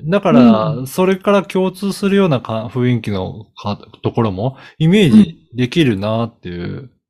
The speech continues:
Speaker 1: ことがあるので、
Speaker 2: うん。
Speaker 1: なんとなくね、
Speaker 2: うん、うん。
Speaker 1: そこから大切な、にしてることもわかるんじゃないかなと思いますね。
Speaker 2: そうですね。
Speaker 1: はい。
Speaker 2: はい。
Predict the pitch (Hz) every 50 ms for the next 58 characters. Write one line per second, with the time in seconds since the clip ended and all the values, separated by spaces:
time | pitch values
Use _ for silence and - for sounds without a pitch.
0 | _ _ _ - 110 - 110 92 95 92 90 87 85 82 80 85 95 98 95 -
1 | - _ _ _ _ _ _ _ - - 226 220 208 165 156 147 139 170 208 95
2 | 165 - 101 107 - - - - 123 - 120 113 123 117 117 113 - 117 113 113
3 | - 113 - - 120 117 113 113 117 - - _ _ 123 113 113 110 - - 117
4 | 110 107 - 110 - 107 95 90 82 - _ _ - 113 - - 127 120 110 95
5 | 92 95 104 104 98 - 113 123 139 135 131 - 90 87 85 85 85 85 - -
6 | 139 - - 101 95 98 - _ _ _ _ _ _ - 247 330 302 277 240 196
7 | 170 170 - - 165 151 170 180 185 190 190 190 190 - _ - 101 98 101 131
8 | 165 165 156 143 139 143 -